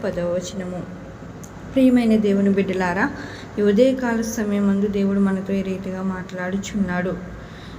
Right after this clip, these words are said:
దేవుడు చెబుతున్న మాటలు ఏమిటంటే, "నేను వచ్చి మీ మధ్య నివాసము చేస్తాను" అని చెప్తున్నాడు. మరి బైబిల్ గ్రంథంలో ఎక్కడ ఇద్దరు ముగ్గురు బిడ్డలు కూడి ఉంటారో నా నామమున వారి మధ్య నేను ఉంటానని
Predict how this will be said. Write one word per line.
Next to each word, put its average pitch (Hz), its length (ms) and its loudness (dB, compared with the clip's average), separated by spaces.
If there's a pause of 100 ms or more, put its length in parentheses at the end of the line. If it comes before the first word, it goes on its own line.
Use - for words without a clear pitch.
(240)
దేవుడు 226 680 4
చెబుతున్న 202 600 0
మాటలు 196 460 0
ఏమిటంటే, 196 720 0 (360)
"నేను 208 220 2
వచ్చి 226 380 4
మీ 262 160 8
మధ్య 220 340 2
నివాసము 208 640 0 (160)
చేస్తాను" 190 640 -2
అని 220 120 6
చెప్తున్నాడు. 180 720 -2 (560)
మరి 190 540 4
బైబిల్ 220 400 4
గ్రంథంలో 214 720 0 (1200)
ఎక్కడ 214 680 4
ఇద్దరు 208 240 0
ముగ్గురు 196 260 2
బిడ్డలు 196 260 0
కూడి 196 280 0
ఉంటారో 196 440 2
నా 190 160 2
నామమున 185 600 0
వారి 185 160 -2
మధ్య 185 340 -2
నేను 208 280 2
ఉంటానని 185 540 -4